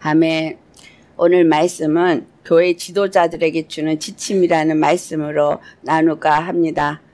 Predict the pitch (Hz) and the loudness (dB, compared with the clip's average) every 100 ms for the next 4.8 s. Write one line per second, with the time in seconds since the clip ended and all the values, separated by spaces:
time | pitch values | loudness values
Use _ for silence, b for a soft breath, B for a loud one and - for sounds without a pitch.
0 | - 175 190 196 196 185 175 170 175 165 | 0 2 2 2 -2 -2 -4 -4 -4 -2
1 | 156 151 160 156 - - 165 170 160 156 | -2 -4 -6 -8 -10 -14 -2 -2 2 0
2 | 151 151 147 - 160 156 156 156 - 156 | 0 0 -2 -2 -2 -2 -4 -12 -4 -2
3 | 151 147 143 143 143 151 170 185 180 160 | -2 0 -2 -2 -4 -6 -2 -2 0 -2
4 | 147 147 135 143 - 202 302 | 0 -2 -2 -8 -8 -2 0